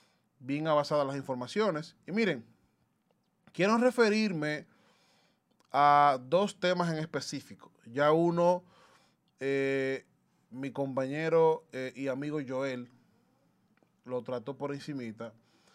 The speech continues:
eh, y es con relación a lo que dijera ayer, que ahí debo de corregirte, eh, Joel, lo que dijera ayer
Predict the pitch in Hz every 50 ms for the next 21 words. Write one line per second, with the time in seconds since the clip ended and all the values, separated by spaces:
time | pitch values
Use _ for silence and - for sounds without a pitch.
0 | _ _ _ _ _ _ _ _ _ - 120 120 120 120 120 120 117 117 104 -
1 | _ _ _ _ - 143 147 156 180 180 - 226 214 185 208 202 185 175 160 -
2 | - - 156 156 156 151 151 151 151 156 160 170 - _ _ _ _ _ _ _
3 | _ _ _ _ _ _ _ _ - _ _ _ - 139 143 139 139 143 143 143
4 | 143 139 143 139 - - _ - 139 143 151 151 147 - 165 156 143 151 147 160
5 | 202 240 247 233 208 180 156 147 165 165 160 165 180 202 - _ _ _ _ _
6 | _ _ _ _ _ _ _ _ _ _ _ _ _ - - 123 117 120 127 123
7 | 135 139 143 147 147 143 117 139 147 143 139 131 131 135 139 131 113 107 117 117
8 | 113 110 104 101 104 110 110 110 107 104 107 107 - 120 120 123 113 110 107 110
9 | - _ _ _ _ _ _ _ _ _ _ _ _ - 131 135 127 - - 139
10 | 139 139 135 135 143 151 170 170 170 - 151 147 135 127 143 160 165 160 160 160
11 | 160